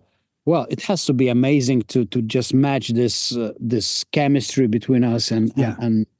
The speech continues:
Speaker 1: and what we've created already. So, but yeah, we, we've been, we've been chatting about it a little bit.
Speaker 2: 'Cause there's gotta be a vis-, there's gotta be a visual component to this, 'cause I, I, I, I see it already when I listen to the music.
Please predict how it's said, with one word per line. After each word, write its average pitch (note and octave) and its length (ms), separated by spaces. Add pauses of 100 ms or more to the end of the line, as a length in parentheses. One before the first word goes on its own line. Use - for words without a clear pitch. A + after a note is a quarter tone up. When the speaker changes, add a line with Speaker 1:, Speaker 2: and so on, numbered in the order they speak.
(240)
Speaker 1:
and A2 220
what A2+ 100
we've A2+ 180
created A2+ 360
already. G2+ 380
So, D3 220 (140)
but E3 140
yeah, G#3 160
we, F#3 120
we've G3 200
been, F3+ 180
we've F3 140
been E3 240 (260)
chatting D3 380
about A#2+ 260
it C3 120
a B2+ 60
little A#2+ 220
bit. G#2 140 (460)
Speaker 2:
'Cause D3 160
there's C3+ 160
gotta D3 220
be C3 140
a B2 60
vis-, B2 280
there's C3 220
gotta D#3 180
be C#3 120
a C3 60
visual B2+ 360
component B2 520
to A2+ 80
this, G#2 160
'cause A#2 160
I, B2 240
I, B2+ 260 (100)
I, C3 300 (160)
I C#3 140
see E3+ 260
it B2 80
already A2 380
when A2 100
I G#2 60
listen G#2+ 260
to G#2 60
the G#2+ 40
music. G2+ 360